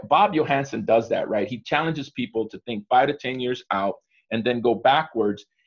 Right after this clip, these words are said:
And de-, from that foresight, develop the hindsights that are gonna provide the insights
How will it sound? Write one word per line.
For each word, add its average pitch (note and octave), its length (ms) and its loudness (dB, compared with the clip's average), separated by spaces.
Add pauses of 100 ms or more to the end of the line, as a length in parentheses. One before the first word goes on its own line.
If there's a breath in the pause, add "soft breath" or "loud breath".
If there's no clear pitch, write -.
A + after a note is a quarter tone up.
(140)
And B2 140 0
de-, A#2+ 160 0 (140)
from B2 200 0
that E3+ 280 0
foresight, C3+ 640 2 (100)
develop A#2+ 460 4
the A2+ 60 -2
hindsights A2+ 840 -4 (440)
that A2 300 4 (100)
are A#2 80 6
gonna A2 180 0
provide A2+ 460 2
the G#2 200 -8
insights B2 680 -4